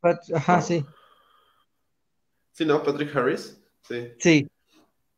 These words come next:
Speaker 1: Sí, pero él, él ya
Speaker 2: ¿Viste esa
Speaker 1: está
Speaker 2: noticia?
Speaker 1: fuera. O sea, eh, por partes, ¿no? <laughs> A ver, em, con
Speaker 2: Ajá.
Speaker 1: respecto a lo de la sexualización de Wonder Woman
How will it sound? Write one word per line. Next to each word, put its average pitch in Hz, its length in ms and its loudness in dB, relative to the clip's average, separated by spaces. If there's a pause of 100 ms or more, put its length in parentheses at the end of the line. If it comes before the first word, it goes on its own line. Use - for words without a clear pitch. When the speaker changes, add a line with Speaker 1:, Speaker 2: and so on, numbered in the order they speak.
(720)
Speaker 1:
Sí, 214 160 6
pero 190 240 8
él, 226 120 8
él 233 120 4
ya 269 60 2 (120)
Speaker 2:
¿Viste 147 60 4
esa 143 100 0
Speaker 1:
está 170 120 4
Speaker 2:
noticia? 160 440 4 (520)
Speaker 1:
fuera. 143 460 4 (460)
O 180 120 0
sea, 190 400 6
eh, 135 300 2 (760)
por 190 220 2
partes, 190 340 6
¿no? 180 80 0
<laughs> - 20 6
A 175 40 4
ver, 170 260 6
em, 165 560 4 (680)
con 190 180 4
Speaker 2:
Ajá. 196 40 6
Speaker 1:
respecto 240 440 6
a 269 40 6
lo 214 180 8
de 156 120 6 (140)
la 147 300 6
sexualización 151 880 2
de 180 80 4
Wonder 165 340 4
Woman 147 500 2